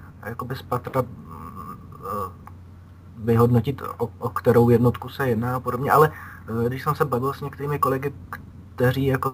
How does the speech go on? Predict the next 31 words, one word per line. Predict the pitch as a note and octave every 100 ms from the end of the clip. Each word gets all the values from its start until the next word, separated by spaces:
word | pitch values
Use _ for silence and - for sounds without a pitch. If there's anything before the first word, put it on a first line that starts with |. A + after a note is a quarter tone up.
| C#3
zas | C3+
to | -
policejní | C#3 A#2 A#2 C3+ C3+
prostředí | B2+ B2+ - C3+ C3+ C3 - F#2+
nebo | G#2+ A#2
vojenské | B2 A#2 C#3+
prostředí | C3 B2+ - B2+ C3+
znají | A#2 A2+ A#2 C3
a |
tyto | B2+ B2+
zkušenosti | C3 - C3+ C3+ -
mají, | C3+ C3
tak, | C#3 - - - - -
tak | - B2+ -
jsme | C#3 C#3
došli | C#3 - D3
k |
tomu, | - C3 C3
že, | D3
eh, | D3 - - - G#2 A2 A2
tam | C3+ C#3 C#3 G2+ - -
byl | A2 C#3 C#3+
rozdíl | C#3 C3 D3+ D3+
v | D3 -
chování | C#3 C#3 C#3+ D3+
těch | C#3+ C#3+
policistů, | - C3+ C#3+ - D3+
protože | C#3 C#3+ D3
někteří | C#3 - C#3
byli | C#3+ D3+ D3+
extrémně, | B2 - C#3 C#3+ D3+ D#3+